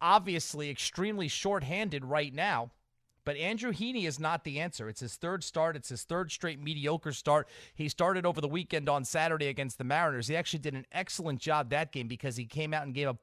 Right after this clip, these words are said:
four runs in the first two innings and then was able to hold the Mariners right there the rest of the way to give the Yankees a chance to win, which they ultimately did, coming back to win. But he's made three starts. He hasn't given up fewer than four runs in any of his three starts.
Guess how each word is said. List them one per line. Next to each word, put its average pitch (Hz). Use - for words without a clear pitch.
four 170
runs 156
in 127
the 120
first -
two 143
innings 139
and 139
then 147
was 139
able 165
to 147
hold 156
the 143
Mariners 139
right 135
there 139
the 123
rest 139
of 123
the 123
way 113
to 135
give 127
the 135
Yankees 135
a 110
chance 143
to 123
win, 135
which 139
they 143
ultimately 151
did, 123
coming 143
back 120
to 127
win. 120
But 170
he's 175
made 247
three 180
starts. 143
He 156
hasn't 160
given 151
up 120
fewer 151
than 123
four 147
runs 123
in 120
any 135
of 110
his 104
three 123
starts. 117